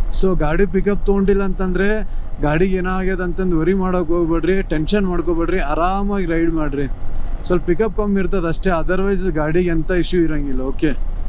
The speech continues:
ಇಲ್ಲದ ನೋಡ್ರಿ ನಮ್ ಸಂಗು ಬೈ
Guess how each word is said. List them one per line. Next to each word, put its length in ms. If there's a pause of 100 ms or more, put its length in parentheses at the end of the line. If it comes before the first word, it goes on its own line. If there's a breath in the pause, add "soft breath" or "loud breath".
(2500)
ಇಲ್ಲದ 340
ನೋಡ್ರಿ 340
ನಮ್ 140
ಸಂಗು 340
ಬೈ 160